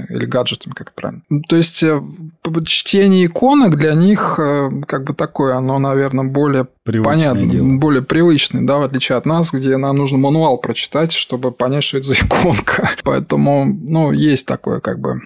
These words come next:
Speaker 1: Ну, то есть сейчас, ну, и молодым голову всё-таки они быстрее развиваются, тем более они всегда, пока ты там думаешь, э, что такое, как я, как же она будет в Harmony делать, она пойдёт и посмотрит, как это делается в Harmony. Она просто найдёт видео какое-нибудь и всё, всё уже узнает, а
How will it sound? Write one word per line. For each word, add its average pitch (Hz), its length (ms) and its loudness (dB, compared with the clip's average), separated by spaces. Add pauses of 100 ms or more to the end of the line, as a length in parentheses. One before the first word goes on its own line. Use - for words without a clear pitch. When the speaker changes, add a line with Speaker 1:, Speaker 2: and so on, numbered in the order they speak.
(160)
Speaker 1:
Ну, 131 220 -2
то 135 80 0
есть 131 100 0
сейчас, 131 280 -2
ну, 202 120 4
и 214 40 4
молодым 165 500 2
голову 151 220 2
всё-таки - 360 -6
они 131 140 2
быстрее 131 420 -2
развиваются, 147 680 -2
тем 135 160 -2
более 139 340 2
они 131 280 0
всегда, 131 440 0
пока 131 280 -2
ты 127 100 -6
там 131 260 -2
думаешь, 131 760 2
э, 131 460 0
что - 160 -2
такое, 131 520 0
как 127 260 -6
я, 123 120 0
как 135 220 -2
же 135 100 2
она 131 120 4
будет 127 180 0
в - 100 -6
Harmony 170 340 2
делать, 127 220 2
она 131 160 0
пойдёт 135 340 -2
и - 40 -18
посмотрит, 139 580 0
как 127 260 -4
это 131 200 -4
делается 127 420 0
в - 140 -6
Harmony. 113 380 0
Она 113 180 -2
просто - 340 -6
найдёт 131 480 0
видео 185 300 2
какое-нибудь 123 840 0
и 120 100 0
всё, 131 280 -2
всё 143 240 -2
уже 135 240 0
узнает, 139 520 0
а - 100 -12